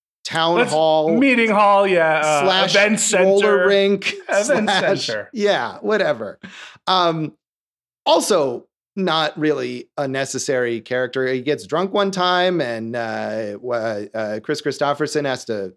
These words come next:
Speaker 1: help him dump him in a wagon. And I guess they're friends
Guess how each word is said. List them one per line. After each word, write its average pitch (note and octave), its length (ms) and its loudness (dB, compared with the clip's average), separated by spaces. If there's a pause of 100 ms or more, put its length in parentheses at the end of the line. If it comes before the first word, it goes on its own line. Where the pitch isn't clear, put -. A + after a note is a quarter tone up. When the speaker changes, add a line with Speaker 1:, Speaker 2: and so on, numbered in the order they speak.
Speaker 1:
help C3+ 220 -4
him A#2 320 -6 (420)
dump C3 180 -6
him C3+ 100 -6
in C3+ 80 -4
a A2 60 -6
wagon. D#3+ 680 -2 (380)
And D3 140 0
I D#3 80 0
guess A#3+ 180 0
they're D3+ 160 0
friends G3+ 680 0